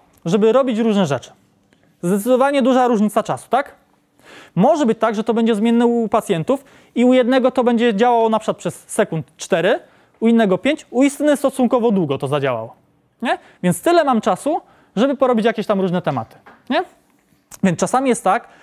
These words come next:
że jak pokompresujecie w danym miejscu i pacjent wpadnie wam w hipertonię,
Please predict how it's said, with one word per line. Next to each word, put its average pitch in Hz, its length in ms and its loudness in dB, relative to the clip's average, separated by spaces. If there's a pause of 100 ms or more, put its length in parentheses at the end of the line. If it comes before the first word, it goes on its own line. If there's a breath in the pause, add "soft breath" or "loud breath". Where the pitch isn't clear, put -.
(280 loud breath)
że 180 160 2
jak 202 240 0
pokompresujecie 202 960 0
w 160 60 -2
danym 175 260 0
miejscu 165 440 -4 (100)
i 165 100 -6
pacjent 190 360 -2
wpadnie 208 360 0
wam 180 140 -2
w - 40 -20
hipertonię, 170 600 -2